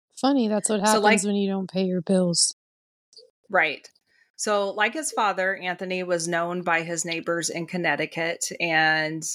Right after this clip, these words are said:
Speaker 2: uh, the kids were involved in activities. So Anthony was a volunteer soccer coach. He helped with disabled children, and,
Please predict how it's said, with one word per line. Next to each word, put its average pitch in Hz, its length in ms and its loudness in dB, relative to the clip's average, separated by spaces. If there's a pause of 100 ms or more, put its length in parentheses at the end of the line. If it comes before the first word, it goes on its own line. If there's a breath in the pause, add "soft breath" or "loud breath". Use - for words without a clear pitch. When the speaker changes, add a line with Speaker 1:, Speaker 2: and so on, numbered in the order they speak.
(120)
Speaker 2:
uh, 156 600 -6
the 175 120 -4
kids 170 400 0
were 170 140 -2
involved 160 460 -2
in 160 120 -2
activities. 147 1000 -4
So 165 460 2
Anthony 170 420 -2
was 165 180 -2
a 170 60 -2
volunteer 160 640 -2
soccer 160 420 2
coach. 240 480 0 (840)
He 247 160 0
helped 285 300 2
with 247 140 -2
disabled 185 560 0
children, 165 640 -2
and, 160 840 2